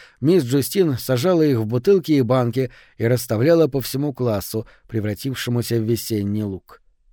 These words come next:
Она прочла детям стихи о цветах, начав со стихотворения Уолта Уитмена о сирени и о том, что весна всегда возвращается. Но уже через пару строк поэт заговорил о смерти и предложил отдать веточку сирени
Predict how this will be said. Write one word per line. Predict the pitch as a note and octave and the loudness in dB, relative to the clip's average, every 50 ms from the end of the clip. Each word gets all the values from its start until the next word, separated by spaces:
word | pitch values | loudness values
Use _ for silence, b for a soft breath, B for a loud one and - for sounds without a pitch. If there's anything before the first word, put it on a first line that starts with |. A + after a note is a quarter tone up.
| _ _ _ _ _ _ | _ _ _ _ _ _
Она | - F#2+ C3 G3+ G3+ E3+ | -4 0 0 2 2 2
прочла | - C#3 B2+ - - D3 E3+ E3 | 0 0 -2 0 0 0 2 2
детям | C#3 B2+ D#3+ E3+ - - D#3+ D3 | 2 2 2 0 2 0 -2 -2
стихи | C3 - - - D3 B2 - A#2+ A#2+ | -2 -4 -4 -4 -6 -4 -2 -2 -2
о | A2+ G2 | -2 -2
цветах, | - - G2+ G2 - - E3 E3+ - B B B B B B | -4 -6 -8 -8 -4 -4 -4 -4 -4 B B B B B B
начав | A#2 A#2+ A#2+ - G#3+ G3+ - | -2 -2 -2 0 -2 -4 -4
со | - - C#3+ | -4 -6 -6
стихотворения | - - A#2 A#2 G#2+ G#2+ A2+ A#2 C#3+ E3 D#3 D#3 D#3+ D3+ b b b b b | -4 -4 -4 -4 -4 -2 -2 0 0 0 0 0 -2 -2 b b b b b
Уолта | B2+ B2+ D3 D#3 D3 B2+ D3 C#3 C#3 - _ | -2 2 2 2 2 2 0 -2 -2 -4 _
Уитмена | C3+ C#3+ D3+ C#3+ A2+ G#2+ A#2 A#2+ A#2 A#2 | -4 -2 -2 -2 -2 -2 -2 0 0 0
о | A2+ | -2
сирени | - - A2+ A2 G#2+ G2 F2+ F2 E2 - _ _ _ _ _ _ _ | -2 -2 -4 -4 -4 -4 -6 -10 -14 -18 _ _ _ _ _ _ _
и | - G2 | -10 -10
о | - | -4
том, | - D3+ D3 C#3 | -2 0 -2 -2
что | A#2 - - A2 | -2 -4 -6 -6
весна | F#2+ G2 - - G2+ A#2+ D3+ D#3 C3+ | -6 -6 -8 -6 -4 -2 -2 -2 -4
всегда | - - - C3 G#2 G2+ E2+ E2 G#2 B2 D3 D3 | -6 -4 -4 -4 -4 -4 -6 -4 -2 0 0 0
возвращается. | D3 C3+ B2+ C3 C#3+ C3 - - - - A#2+ A2 G2 - - - - - - _ _ _ _ _ _ _ _ _ _ _ _ _ | -2 -4 -4 -4 -6 -8 -10 -12 -12 -10 -10 -10 -10 -12 -14 -16 -18 -20 -20 _ _ _ _ _ _ _ _ _ _ _ _ _
Но | - G#2 C3 D3+ | -4 -2 0 2
уже | D#3+ D3 D#3+ G#3+ G#3 | 2 2 2 2 2
через | - F#3+ F#3 E3+ D#3+ B2+ | 4 4 4 4 4 2
пару | - - E3+ D#3+ D3+ C#3 | 2 2 4 4 4 2
строк | - - - G3+ G3+ F3+ - | 0 0 2 2 2 2 2
поэт | - - D#3 F#3 F#3+ D#3 | 0 2 4 4 4 4
заговорил | C3+ D3+ C#3+ C3+ C#3 C3+ C#3+ E3 E3+ E3 | 2 0 2 2 4 4 4 4 4 4
о | D3+ C3+ | 2 2
смерти | - - A#2+ A#2 A#2+ A#2+ A2+ G#2+ - - C3+ A#2 - _ _ _ _ _ _ _ _ _ | 0 -2 -2 0 0 0 -2 -4 -6 -10 -12 -12 -14 _ _ _ _ _ _ _ _ _
и | _ A#2 | _ -4
предложил | A#2+ - D3 C3 C#3+ C#3+ B2+ A#2+ D3+ D3 | 0 2 2 4 4 4 4 4 4 6
отдать | C#3 C3+ B2 C#3 B2+ - - | 6 4 4 2 2 2 2
веточку | C#3+ C3+ C#3 C3 - - - C3 | 0 2 2 0 -4 -2 -4 -4
сирени | A#2+ - C#3 D#3+ F3 E3+ D#3+ D#3+ C#3 | -2 0 2 2 2 4 2 0 -2